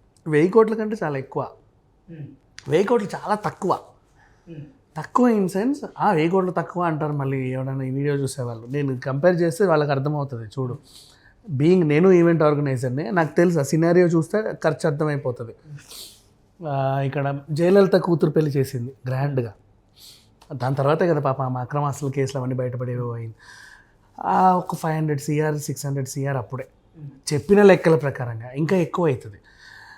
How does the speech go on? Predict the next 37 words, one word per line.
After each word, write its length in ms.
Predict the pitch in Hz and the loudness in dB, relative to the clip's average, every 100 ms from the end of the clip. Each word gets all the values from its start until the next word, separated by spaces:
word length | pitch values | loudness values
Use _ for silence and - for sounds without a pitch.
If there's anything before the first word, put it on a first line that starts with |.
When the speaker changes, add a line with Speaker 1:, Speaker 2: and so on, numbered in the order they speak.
| - - 165 | -20 -4 2
Speaker 1:
గాలి 200 | 170 180 | 4 4
జనార్దన్, 680 | 175 165 160 147 151 147 143 | 2 0 -2 -4 -4 -4 -6
ఆ, 480 | 135 131 127 120 113 - 151 151 | -6 -8 -10 -12 -12 -14 0 6
Speaker 2:
గాలి 180 | 170 | 6
జనార్దన్ 400 | 165 156 147 135 | 6 2 2 -2
రెడ్డి, 240 | 127 113 131 | -4 -6 -6
Speaker 1:
ఆహా, 500 | 139 139 135 143 131 - 170 131 | -2 -2 -2 -2 -4 -8 -4 -4
అక్కడెక్కడ 420 | 147 139 160 180 | -2 -2 -2 -4
శంషాబాద్ 520 | 165 151 165 156 135 | -4 -6 -4 -2 -2
దగ్గర 180 | 131 123 | -4 -6
చేశారు. 420 | 120 117 - 107 | -8 -10 -12 -16
Speaker 2:
Hmm. 220 | - 143 - _ _ _ 151 | -16 -18 -18 _ _ _ 0
Speaker 1:
ఎనిమిది 260 | 156 156 | 2 4
వందల 200 | 156 151 | 4 2
కోట్లు, 360 | 147 151 147 160 | 2 0 2 4
వెయ్యి 280 | 151 147 135 | 4 2 0
కోట్లు 320 | 147 135 156 | -2 -2 -4
అన్నారు. 300 | 143 135 127 | -4 -6 -6
But 200 | 165 247 - _ _ _ _ - | -6 -8 -12 _ _ _ _ -2
అది 120 | 147 | 2
చాలా 340 | 208 233 208 175 | 4 4 4 0
తక్కువ. 360 | - 185 143 - _ 151 | -4 -6 -6 -8 _ -20
Speaker 2:
Hmm. 100 | 139 - | -20 -12
Speaker 1:
సల్మాన్ 460 | - 175 185 208 208 | 2 4 6 6 4
ఖాన్ 180 | 208 196 | 4 2
వాళ్ళ 180 | 175 170 | 0 0
సిస్టర్ 440 | 170 - 175 165 | -4 -6 -6 -2
పెళ్లి 180 | 165 151 | 0 0
ఫలక్నుమాలో 600 | 147 151 151 165 156 151 | -2 -4 -4 -6 -6 -6
చేశారు, 440 | 143 135 143 143 | -4 -6 -8 -8
అది 200 | 147 139 | -6 -2
కూడా 200 | 147 165 | 0 0
అట్లాంటి 340 | 147 147 151 151 | 0 -2 -4 -2
బడ్జెట్ 400 | 147 135 139 147 | -4 -4 -6 -6
అన్నారు. 280 | 135 156 185 | -8 -8 -6
But 160 | 160 | -8
even 500 | 160 165 175 185 262 | -6 -6 -4 -2 -4